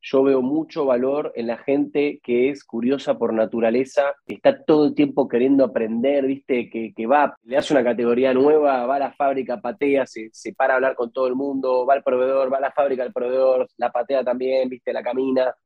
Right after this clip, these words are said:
se mete en todos los foros habidos y por haber, busca en internet. La curiosidad para mí en el sector es algo, independientemente de la categoría, algo que yo le, le veo mucho, mucho, mucho valor. Y nada, es, es algo que recomiendo también que se estimule.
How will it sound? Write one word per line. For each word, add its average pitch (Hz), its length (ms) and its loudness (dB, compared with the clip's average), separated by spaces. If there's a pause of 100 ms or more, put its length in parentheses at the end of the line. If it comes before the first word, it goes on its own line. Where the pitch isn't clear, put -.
se - 260 0
mete 147 360 4
en 131 180 -2
todos 165 240 4
los 147 140 2
foros 156 360 0
habidos 143 300 0
y 123 80 -12
por 120 140 -2
haber, 135 340 -2
busca 139 260 -8
en 131 60 -2
internet. 127 540 -4 (180)
La 131 220 -2
curiosidad 139 800 0
para 120 200 -4
mí 165 320 -4
en 117 100 -2
el 117 120 -4
sector 175 600 0
es 123 180 -8
algo, 127 720 2
independientemente 139 680 -2
de 131 60 2
la 120 100 2
categoría, 131 580 0
algo 127 200 -4
que 117 120 -12
yo 151 380 2 (220)
le, 113 200 0
le 113 160 -2
veo 127 200 4
mucho, 160 400 -2
mucho, 147 260 0
mucho 139 260 -2
valor. 107 460 -4
Y 120 60 4
nada, 123 180 6
es, - 240 -6
es - 140 -6
algo 123 160 2
que 113 80 0
recomiendo 113 440 0
también 117 200 0
que 110 80 -10
se - 80 -14
estimule. 104 400 -4